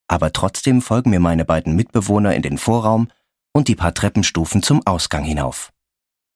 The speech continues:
Obwohl wir erst Mai haben, ist es draußen auch nachts schon ziemlich warm. Entsprechend viele Leute stehen auf dem Bürgersteig vor dem legendären Wiener U vier herum,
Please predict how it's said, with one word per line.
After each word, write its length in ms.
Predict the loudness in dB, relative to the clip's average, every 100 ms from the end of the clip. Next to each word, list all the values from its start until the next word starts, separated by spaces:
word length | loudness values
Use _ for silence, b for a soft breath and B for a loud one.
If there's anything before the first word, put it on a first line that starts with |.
| _ _ _ _ _ _ _ _ _ -2
Obwohl 360 | -2 2 2
wir 120 | 2 2
erst 220 | 2 2
Mai 220 | 2 2
haben, 400 | 2 0 0 -2 -4
ist 180 | -4 -2
es 120 | -2
draußen 480 | -2 0 0 2 0
auch 220 | 0 -2
nachts 340 | -2 -4 -2 -2
schon 220 | -2 -2
ziemlich 460 | 2 2 2 0
warm. 260 | -2 -4 -8 -18 _ _ _ _ _ _ _
Entsprechend 580 | -4 -4 -4 -2 -2 -2
viele 200 | 0 0
Leute 440 | 2 2 0 -2 -2 B B
stehen 320 | -2 4 4
auf 180 | 4 2
dem 180 | 2 2
Bürgersteig 680 | 4 2 0 0 0 0
vor 180 | -2 0
dem 160 | 2 4
legendären 640 | 2 2 2 2 2 0
Wiener 320 | 2 2 2
U 60 | 0
vier 260 | 0 2 2
herum, 400 | 0 -2 -2